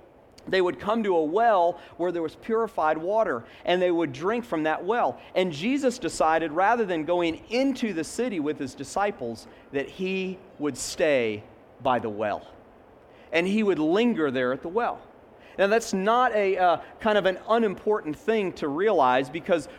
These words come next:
what Jesus was doing in this particular time is he wanted to talk to people along the way. He wanted to talk to people as they made their journey. And we see in John four, seven through twenty-six that he has a conversation with a Samaritan woman. Take a look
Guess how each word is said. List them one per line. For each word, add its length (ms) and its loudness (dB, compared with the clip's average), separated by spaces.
what 220 2
Jesus 400 0
was 200 -2
doing 280 2
in 60 -2
this 140 -2
particular 500 0
time 400 0
is 100 -6
he 140 -4
wanted 300 -2
to 100 -6
talk 540 -8
to 80 -4
people 520 -2
along 440 2
the 60 0
way. 340 -2
He 100 2
wanted 260 4
to 80 -2
talk 400 -4
to 80 -6
people 420 -2
as 200 2
they 160 4
made 380 2
their 160 2
journey. 440 0
And 120 0
we 80 0
see 240 -4
in 100 0
John 300 2
four, 340 0
seven 440 0
through 160 -4
twenty-six 800 0
that 100 0
he 100 0
has 260 2
a 40 -6
conversation 880 -2
with 140 -2
a 60 2
Samaritan 500 -2
woman. 300 -2
Take 260 -2
a 60 -4
look 280 0